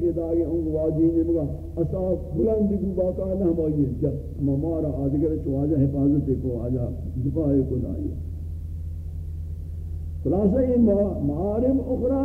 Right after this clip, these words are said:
مراد ہمشانی بسیار کارہائی اللہ تعالیٰ چما عصایا حضرت موسیٰ علیہ السلام۔ <clears throat> اللہ تعالیٰ ان لوٹک نو آئیے بہمی نحویہ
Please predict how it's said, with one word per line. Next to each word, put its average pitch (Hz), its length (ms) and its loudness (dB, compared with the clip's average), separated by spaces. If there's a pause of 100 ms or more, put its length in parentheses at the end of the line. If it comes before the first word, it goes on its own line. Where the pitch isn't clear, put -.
مراد 240 300 2
ہمشانی 190 480 4 (140)
بسیار 247 560 0
کارہائی 151 560 -2
اللہ 147 260 0 (120)
تعالیٰ 147 280 0
چما 139 300 0
عصایا 135 400 -2 (180)
حضرت 160 320 0
موسیٰ 135 440 2
علیہ 139 200 2
السلام۔ 127 800 -4 (1500)
<clears throat> - 1700 2
اللہ 208 260 2 (140)
تعالیٰ 269 300 0
ان 262 180 0
لوٹک 269 380 2
نو 233 260 4
آئیے 214 240 2
بہمی 196 400 4
نحویہ 226 500 -2